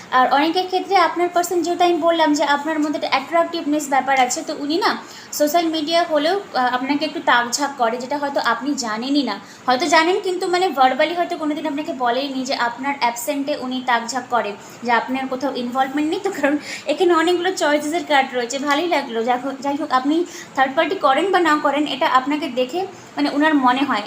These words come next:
এই কথাগুলো উনি আপনাকে বলতে চায় কিন্তু বলতে পারে না, ভয় পায়, কারণ Queen of Wands খুব অ্যাট্রাক্টিভ একজন বোল্ডনেস পারসনকে বোঝায়, মানে যার হিউজ ফ্যান ফলোয়ার্স রয়েছে, মানে অ্যাডমায়ার করে দূর থেকে, এরকম একটা এনার্জি। Ace of Pentacles-এর এনার্জি এসছে।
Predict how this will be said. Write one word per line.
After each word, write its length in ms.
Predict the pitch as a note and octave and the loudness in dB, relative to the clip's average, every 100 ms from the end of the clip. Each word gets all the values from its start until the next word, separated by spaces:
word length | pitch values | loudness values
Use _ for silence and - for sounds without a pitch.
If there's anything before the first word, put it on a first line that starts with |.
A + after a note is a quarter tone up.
| - | -4
এই 120 | C4+ | -2
কথাগুলো 360 | C#4 D4 D#4 D#4 | 0 2 0 2
উনি 140 | D4 | 2
আপনাকে 240 | D4 D4+ D#4 | 2 0 -4
বলতে 420 | A3+ C4+ D4 B3+ | 2 2 2 0
চায় 160 | A3+ G#3+ | -2 -4
কিন্তু 180 | A#3+ | -6
বলতে 280 | A3+ B3 B3 | -4 -4 -4
পারে 200 | A#3 G#3 | -4 -4
না, 80 | G#3+ G#3+ | -6 -4
ভয় 180 | C4 C4+ C4 | -2 -2 -2
পায়, 200 | G3+ G3+ | -4 -4
কারণ 160 | A3+ | -6
Queen 300 | B3+ C4 C4 C4+ | -6 -6 -4 -4
of 180 | C4 | -4
Wands 260 | A#3+ C4 - | -4 -4 -6
খুব 100 | D4 - | -6 -6
অ্যাট্রাক্টিভ 520 | A3 B3 B3+ C#4 B3 | -6 -4 -4 -4 -6
একজন 320 | A#3 B3 B3+ | -4 -4 -4
বোল্ডনেস 500 | A3 A#3+ B3 A#3 A#3 - | 0 0 0 -4 -8 -2
পারসনকে 440 | A3 A3+ A3 G#3+ | -2 -2 -6 -6
বোঝায়, 340 | G#3 G3+ B3+ E4 - - - | -6 -6 -6 -6 -14 -18 -8
মানে 140 | B3 B3+ | -4 2
যার 140 | B3+ | 2
হিউজ 380 | B3+ E4 E4+ E4+ | 2 -2 -2 -4
ফ্যান 280 | C#4 B3 B3+ | -2 -2 0
ফলোয়ার্স 500 | B3+ A#3 A#3+ A#3+ A3+ | 0 2 2 -2 -2
রয়েছে, 340 | A#3 A3+ A#3 | -2 -2 -4
মানে 280 | A3+ A3+ A3+ - - - - - - - - - - | -4 -4 -6 -10 -18 -20 -20 -20 -20 -20 -20 -14 0
অ্যাডমায়ার 520 | C#4+ D4 D4+ D#4 D#4+ | 0 4 6 6 4
করে 240 | C#4 A#3+ | 4 2
দূর 180 | A3 A3 G#3+ | 2 -2 -2
থেকে, 200 | B3 B3+ | -4 -2
এরকম 200 | B3+ B3+ | -2 -4
একটা 200 | A#3 A3+ | -4 -6
এনার্জি। 340 | G3+ G3+ G#3+ G#3+ - - - | -8 -10 -14 -16 -18 -10 0
Ace 220 | C#4 D4 | 0 2
of 200 | F4 E4+ | 0 2
Pentacles-এর 500 | E4+ D#4 D#4+ E4 E4+ | -2 -2 -2 -2 -2
এনার্জি 380 | D#4+ D#4 D#4 D4+ | -2 0 -2 -2
এসছে। 280 | D4+ - | -4 -4